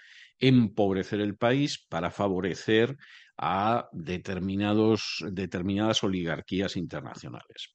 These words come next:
Yo comprendo que los argentinos lo piensen porque yo lo pienso.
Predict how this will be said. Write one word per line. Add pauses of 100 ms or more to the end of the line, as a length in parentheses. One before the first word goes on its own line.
Yo
comprendo
que
los
argentinos
lo
piensen
porque
yo
lo
pienso.